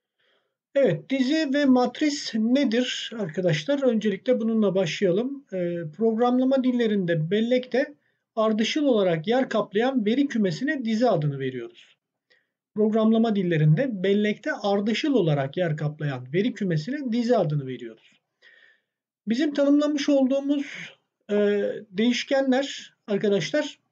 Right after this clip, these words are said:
e, bellekte belli yerlere yerleşirler. Ama o anda, tanımlandığı anda nerede, e, bir boşluk varsa bellek üzerinde o bellek bölgesi,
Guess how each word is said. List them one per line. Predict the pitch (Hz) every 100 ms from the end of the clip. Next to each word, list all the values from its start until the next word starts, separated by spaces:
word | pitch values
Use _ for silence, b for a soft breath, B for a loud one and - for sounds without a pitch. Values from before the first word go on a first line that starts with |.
| 208
e, | 208 196 185
bellekte | 247 240 240 - 247 262
belli | 247 247 269
yerlere | 285 247 240 247 254
yerleşirler. | 240 175 151 139 151 139 127 -
Ama | 220 226
o | 226 269 247
anda, | 202 220 294 B B B
tanımlandığı | - 247 247 254 247 254
anda | 269 226 175 208
nerede, | 240 262 240 214 202 190
e, | 185 180
bir | 196 180
boşluk | 190 151 220 -
varsa | 214 156 175
bellek | 202 214 202 180
üzerinde | 160 190 254 302
o | 285 285 254 208
bellek | 208 240 254 180
bölgesi, | 170 147 151 277 302